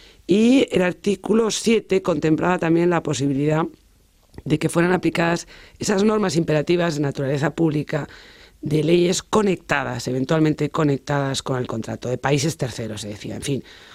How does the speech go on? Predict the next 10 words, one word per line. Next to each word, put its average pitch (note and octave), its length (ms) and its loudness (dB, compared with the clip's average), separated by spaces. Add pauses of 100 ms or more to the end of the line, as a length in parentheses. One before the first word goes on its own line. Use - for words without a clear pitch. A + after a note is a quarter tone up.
(140)
una D#3 180 0
norma F3 380 2
que D#3 120 -4
fue E3 200 0
sumamente D3+ 540 2
equívoca. F3+ 520 2
De D3 120 0
hecho, D3+ 240 -2
Reino D#3 280 4
Unido E3 420 4